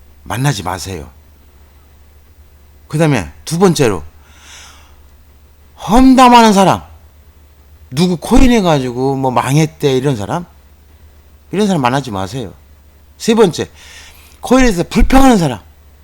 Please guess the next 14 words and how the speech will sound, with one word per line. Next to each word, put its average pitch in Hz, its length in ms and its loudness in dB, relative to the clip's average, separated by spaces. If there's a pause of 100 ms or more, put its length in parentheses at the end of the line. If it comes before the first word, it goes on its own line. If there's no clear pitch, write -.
(240)
"왜 190 160 0
떤 254 220 2
건 220 120 4
오르는데 165 420 0
내 156 140 -2
건 160 140 0
안 120 140 2
오르냐고" 104 500 -2
막 - 480 -8
불평하는 196 420 -2
사람. 104 220 -6 (1000)
셋째로 90 600 -10 (1600)
코인에 220 500 -2
대해서 123 600 -2